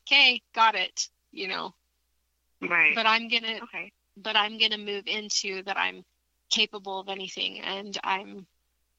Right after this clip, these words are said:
Speaker 1: and I'm worthy, and I'm good, and I'm valuable, and I have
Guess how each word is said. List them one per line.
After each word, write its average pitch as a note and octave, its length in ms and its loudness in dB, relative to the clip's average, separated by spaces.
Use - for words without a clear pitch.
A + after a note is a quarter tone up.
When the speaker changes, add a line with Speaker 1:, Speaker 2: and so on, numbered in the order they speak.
Speaker 1:
and F#3+ 140 -2
I'm F#3+ 200 -6
worthy, F#3+ 680 -6
and G3 180 -6
I'm G3 300 -10
good, G3+ 340 -6
and G3 100 -16
I'm G3 160 -14
valuable, F#3+ 720 -4
and G3 140 -8
I G3 120 -6
have F#3+ 340 0